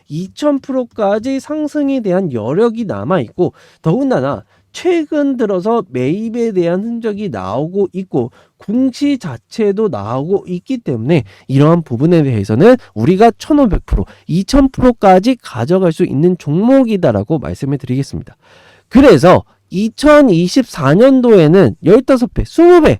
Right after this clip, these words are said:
먹으면은 어떻게 됐어? 천만 원에서 일억이 되는 거고 이억이 되는 겁니다. 이천만 원을 넣으면은 얼마? 이억 이상에서 사억까지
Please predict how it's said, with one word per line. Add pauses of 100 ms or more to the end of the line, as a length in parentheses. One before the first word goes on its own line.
먹으면은
어떻게
됐어? (600)
천만
원에서 (240)
일억이
되는
거고
이억이
되는
겁니다. (180)
이천만
원을
넣으면은
얼마? (500)
이억 (440)
이상에서
사억까지